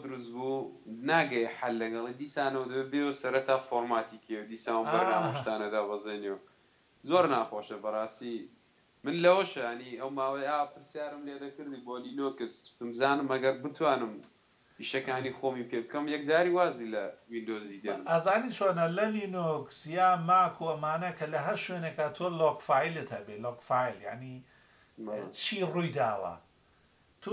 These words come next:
Speaker 2: ئەتوانی بە گوێ ئەو سیستەمانەیە بگەڕی لە ڕێگەی کۆماندەوە، یعنی باش سکریپتینگەوە، تۆ ئەتوانی لە ڕێگەی تەرمیناڵەوە بگەڕی بزانی کێشە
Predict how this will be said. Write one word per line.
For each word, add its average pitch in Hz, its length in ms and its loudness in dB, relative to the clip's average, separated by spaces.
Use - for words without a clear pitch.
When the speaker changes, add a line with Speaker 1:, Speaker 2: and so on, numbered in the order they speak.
Speaker 2:
ئەتوانی 185 460 4
بە 185 160 -2
گوێ 208 180 0
ئەو 208 120 0
سیستەمانەیە 175 720 -2
بگەڕی 185 420 -4
لە 160 140 4
ڕێگەی 165 360 -8
کۆماندەوە، 170 600 2
یعنی 139 160 -6
باش 165 260 6
سکریپتینگەوە، 165 680 -8
تۆ 214 60 -10
ئەتوانی 175 540 -2
لە 165 160 4
ڕێگەی 190 340 -6
تەرمیناڵەوە 143 840 0
بگەڕی 208 600 -2
بزانی 214 420 0
کێشە 208 340 -4